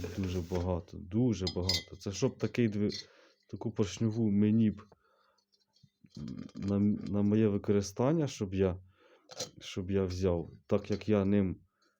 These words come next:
з нього вижимаю, да, це не знаю, це на один сезон, я так думаю. Один сезон, все, більше вона б у мене не пройшла.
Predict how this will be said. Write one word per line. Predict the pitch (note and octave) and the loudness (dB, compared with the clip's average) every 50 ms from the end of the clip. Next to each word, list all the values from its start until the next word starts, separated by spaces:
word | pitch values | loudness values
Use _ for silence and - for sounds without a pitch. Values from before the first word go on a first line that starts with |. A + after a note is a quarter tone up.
| _ - | _ -10
з | G2 F2+ | -6 0
нього | G2+ G#2 G2+ F#2 | 2 4 4 4
вижимаю, | G2+ G2+ F#2+ G2 G2+ G2+ G#2+ A#2+ D3+ F#3 E3 A#2 F2+ F#2 - - _ _ _ _ _ _ _ - | 2 0 2 2 4 4 4 4 4 4 2 2 0 -2 -6 -14 _ _ _ _ _ _ _ -12
да, | - G2+ G#2+ A2+ A2+ A2+ G#2+ G#2 G2+ | -4 0 0 0 0 0 -2 -4 -2
це | G2+ A2+ A2+ | 0 0 0
не | A#2+ B2 | 0 0
знаю, | A#2+ B2+ C#3+ C3 A2 G2+ | 0 0 2 2 2 2
це | G2 - G#2 G2 | 0 0 0 0
на | G2+ G#2+ A2 A2+ | 2 2 4 2
один | A2 G#2 A2+ C3+ C#3 C3 | 2 2 2 2 2 2
сезон, | A#2 - - C3+ B2 A2+ G2+ G#2 F#2+ F2 D#2+ - - - _ _ _ _ _ _ _ _ _ _ _ _ _ - | 0 -2 -2 -4 -4 -2 -2 -2 -2 -2 -2 -6 -10 -20 _ _ _ _ _ _ _ _ _ _ _ _ _ -18
я | F#2 F2+ | -16 -10
так | - G#2 F2+ E2+ | -6 -6 -6 -6
думаю. | E2+ F#2+ E2 E2 E2 E2 E2 E2 - - _ _ _ _ _ _ _ _ _ _ _ _ _ _ _ _ _ _ - | -4 -8 -8 -8 -8 -10 -12 -12 -16 -18 _ _ _ _ _ _ _ _ _ _ _ _ _ _ _ _ _ _ -6
Один | F#2+ A2 B2 C3 | -2 -2 -2 -2
сезон, | - - - A2 G2+ F#2 F#2 F2+ E2 E2 | -2 -6 -8 -8 -8 -8 -8 -8 -10 -10
все, | E2+ - - - - F2 F2 | -12 -16 -18 -12 -10 -10 -8
більше | F2+ G#2 A2+ B2 - - A2 | -4 -2 -2 -2 -2 -4 -4
вона | G2+ G2+ G2 G2 | -2 0 0 0
б | F#2+ | 0
у | F#2 F2+ | -2 -2
мене | F#2+ G2+ G#2 G2+ F#2 - - _ _ - - - _ _ _ - | 0 0 0 -2 -4 -6 -12 _ _ -20 -20 -20 _ _ _ -2
не | G#2 G#2+ G#2+ | 0 0 0
пройшла. | G#2 - - G2+ F#2 - - - F2+ E2+ E2+ | 0 0 -2 -2 -2 -4 -4 -6 -6 -6 -6